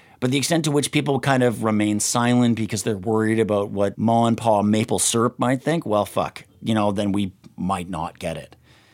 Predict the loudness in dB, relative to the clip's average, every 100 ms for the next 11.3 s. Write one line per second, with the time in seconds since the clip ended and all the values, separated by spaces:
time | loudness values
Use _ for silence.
0 | -20 -12 -2 2 4 6 6 4 0 -12
1 | -20 -20 _ -2 -2 0 0 0 0 0
2 | 2 0 -2 0 2 4 4 4 4 0
3 | 0 0 2 2 2 4 4 4 0 0
4 | 2 2 2 -2 0 0 2 0 0 0
5 | 0 0 -2 -2 0 2 4 2 0 -8
6 | -20 -8 0 0 2 0 0 2 4 4
7 | 2 0 0 0 0 0 2 2 2 0
8 | 0 2 2 0 -4 0 0 2 0 0
9 | 0 0 0 0 0 0 0 -2 -2 0
10 | 0 0 -2 -2 -2 -2 -6 -4 -2 2
11 | 2 0 -2